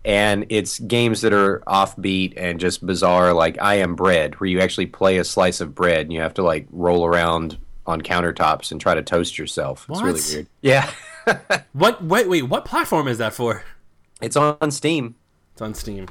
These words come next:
Speaker 2: All right, we're gonna have to
Speaker 1: Yeah.
Speaker 2: put a link. We're gonna have to put a link to that. I Am
Speaker 1: Yeah.
Speaker 2: Bread. I'll get
Speaker 1: It's,
Speaker 2: the
Speaker 1: it
Speaker 2: link. I'll get the link to that, people, and I'll put it in the show notes 'cause everyone's gonna play that. Or,
Speaker 1: What,
Speaker 2: like,
Speaker 1: what
Speaker 2: the
Speaker 1: I
Speaker 2: Goat Simulator. Have you played Goat Simulator?
Speaker 1: Uh, yep, Goat Simulator. We played that a few times. Um,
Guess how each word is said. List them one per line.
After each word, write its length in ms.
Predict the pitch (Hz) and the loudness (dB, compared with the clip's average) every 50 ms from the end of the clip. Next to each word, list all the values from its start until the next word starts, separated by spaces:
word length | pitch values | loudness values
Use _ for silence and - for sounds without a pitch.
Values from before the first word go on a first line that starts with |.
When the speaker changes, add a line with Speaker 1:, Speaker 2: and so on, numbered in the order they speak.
| 90 107 | -14 -14
Speaker 2:
All 60 | 110 | -12
right, 240 | 104 98 90 - - | -12 -12 -12 -14 -12
we're 80 | 107 | -10
gonna 140 | 113 113 107 | -8 -8 -6
have 100 | 113 107 | -6 -6
to 80 | - 107 | -2 -2
Speaker 1:
Yeah. 100 | 110 107 | -2 -2
Speaker 2:
put 80 | 101 98 | -2 -4
a 20 | |
link. 200 | 101 98 98 - | -8 -10 -10 -8
We're 60 | 117 | -4
gonna 120 | 120 127 127 | -4 -2 -2
have 60 | 117 | -4
to 60 | 117 | -6
put 160 | 101 117 104 | -6 -8 -8
a 40 | 98 | -8
link 220 | 95 101 98 95 | -10 -10 -12 -12
to 80 | - 98 | -12 -12
that. 180 | 92 92 87 - - | -10 -10 -12 -12 -14
I 260 | 110 101 104 107 107 | -14 -12 -12 -10 -10
Am 80 | 101 92 | -6 -4
Speaker 1:
Yeah. 200 | 107 101 98 90 | -4 -2 -2 -4
Speaker 2:
Bread. 400 | 90 92 92 92 92 90 87 87 - _ _ _ _ _ _ _ _ _ _ - | -6 -8 -10 -10 -10 -10 -12 -14 -20 _ _ _ _ _ _ _ _ _ _ -4
I'll 120 | 127 139 | 0 0
get 60 | 165 | 0
Speaker 1:
It's, 100 | 165 - | 0 0
Speaker 2:
the 60 | 160 | 2
Speaker 1:
it 40 | 143 | 2
Speaker 2:
link. 260 | 147 143 143 131 - - - - - - | 2 2 2 0 -4 -12 -20 -20 -6 -2
I'll 120 | - 147 165 | 0 2 4
get 120 | 208 185 | 4 4
the 80 | 196 190 | 4 2
link 200 | 170 165 156 - | 2 2 0 0
to 40 | 139 | 0
that, 120 | 127 113 | -2 0
people, 240 | - 123 117 117 113 | 0 -2 -2 -2 -2
and 80 | 107 110 | -4 -4
I'll 80 | 107 | -4
put 120 | - 120 113 | -4 -6 -8
it 20 | |
in 80 | 101 101 | -8 -10
the 40 | |
show 140 | - - 104 | -12 -12 -12
notes 220 | 98 98 98 92 - | -12 -12 -12 -12 -12
'cause 180 | 101 95 92 | -14 -14 -14
everyone's 300 | - 101 104 101 98 92 | -14 -14 -12 -12 -12 -12
gonna 160 | 95 92 90 | -14 -16 -16
play 160 | 87 98 92 90 | -14 -14 -16 -16
that. 160 | 87 87 - - - - - - - _ - - | -16 -18 -20 -20 -20 -20 -20 -20 -20 _ -6 0
Or, 100 | 135 160 | 2 2
Speaker 1:
What, 40 | |
Speaker 2:
like, 100 | 170 156 160 | 4 4 4
Speaker 1:
what 80 | 175 | 6
Speaker 2:
the 60 | 185 202 | 6 6
Speaker 1:
I 60 | - | 6
Speaker 2:
Goat 240 | - 151 165 160 - | 6 4 4 2 0
Simulator. 400 | 165 165 170 175 185 185 185 175 | -4 -2 -2 -2 -2 -2 -2 -4
Have 100 | 147 139 | -6 -8
you 60 | 139 | -8
played 220 | - 156 123 107 | -8 -8 -6 -6
Goat 180 | 113 110 104 - | -6 -8 -8 -8
Simulator? 420 | - 135 139 139 143 147 160 160 | -10 -10 -8 -8 -6 -6 -2 0
Speaker 1:
Uh, 120 | 143 143 147 | 0 0 0
yep, 240 | 143 147 160 131 127 | 0 -2 -4 -2 0
Goat 220 | 113 135 147 147 135 | 2 2 2 2 0
Simulator. 460 | - 156 156 156 156 151 151 151 143 | -2 -2 0 2 2 2 4 4 2
We 80 | 139 | 2
played 180 | 139 - 160 160 | 2 2 2 4
that 120 | 147 151 139 | 4 4 4
a 40 | 135 | 2
few 220 | - 143 143 135 | 0 -4 -4 -4
times. 640 | - 143 135 131 131 131 131 127 117 - - - - - | 0 0 2 2 4 2 0 -2 -4 -6 -10 -10 -8 -6
Um, 540 | 110 113 110 107 107 107 104 104 104 101 | -2 0 2 2 2 2 0 -2 -6 -10